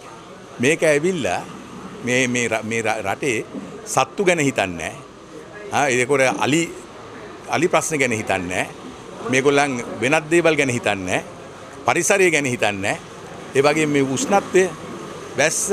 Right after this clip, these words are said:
මේවා ගැන හිතන්නේ නැහැ. ඔහේ කලේ, කැලේ එලි කරගෙන යනවා. කවදාක්වත් මේගොල්ලන්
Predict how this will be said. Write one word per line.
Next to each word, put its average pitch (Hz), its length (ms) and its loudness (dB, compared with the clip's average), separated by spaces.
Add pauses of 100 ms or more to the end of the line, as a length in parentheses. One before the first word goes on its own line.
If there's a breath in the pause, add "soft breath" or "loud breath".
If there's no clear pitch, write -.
මේවා 165 260 4
ගැන 175 120 2
හිතන්නේ 123 360 2
නැහැ. 120 220 0 (440)
ඔහේ 131 340 4
කලේ, 135 500 2
කැලේ 123 380 2
එලි 123 160 2
කරගෙන 120 280 0
යනවා. 135 200 -2
කවදාක්වත් 120 720 2 (640)
මේගොල්ලන් 123 520 2